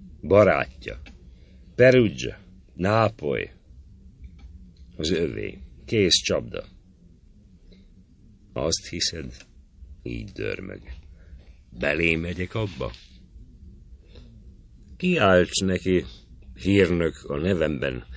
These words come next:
választ. Szava után hírnök így válogat a támaszt. Uram, fejedelmem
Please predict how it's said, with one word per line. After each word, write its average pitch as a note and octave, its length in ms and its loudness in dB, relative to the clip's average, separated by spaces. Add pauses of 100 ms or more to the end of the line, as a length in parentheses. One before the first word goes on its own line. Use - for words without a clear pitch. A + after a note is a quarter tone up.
(140)
választ. B1 880 0 (1900)
Szava D2 380 2
után C#2+ 440 -6
hírnök D2 720 -6 (260)
így C#2 320 -4
válogat A1+ 460 -6
a - 20 -18
támaszt. G1+ 680 -6 (2750)
Uram, G#3+ 480 12
fejedelmem E3+ 1080 12